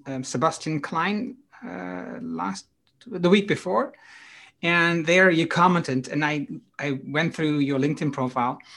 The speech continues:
and then I thought, "Oh, that's an interesting topic that you have there."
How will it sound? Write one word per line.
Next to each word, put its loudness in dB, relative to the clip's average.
and 2
then 0
I -6
thought, -8
"Oh, -4
that's -6
an 2
interesting -2
topic -10
that -8
you -4
have -8
there." -6